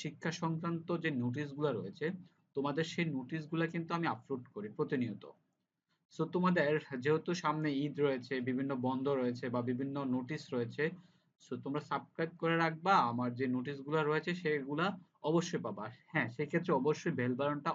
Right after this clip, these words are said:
on করে রাখবা। আর যেহেতু ষষ্ঠ থেকে নবম শ্রেণীর জন্য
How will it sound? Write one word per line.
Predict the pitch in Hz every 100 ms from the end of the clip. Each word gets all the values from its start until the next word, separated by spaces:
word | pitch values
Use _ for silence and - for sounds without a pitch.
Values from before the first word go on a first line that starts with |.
| 120
on | 139 135
করে | 147 127
রাখবা। | 98 95 90 107
আর | 135 - _ _ _ -
যেহেতু | 151 156 185 180 170 185 - _ _ _ _ _ _ _ _ _ _ _
ষষ্ঠ | - 151 -
থেকে | 180 175 175
নবম | 160 165 151
শ্রেণীর | 156 147 135
জন্য | 135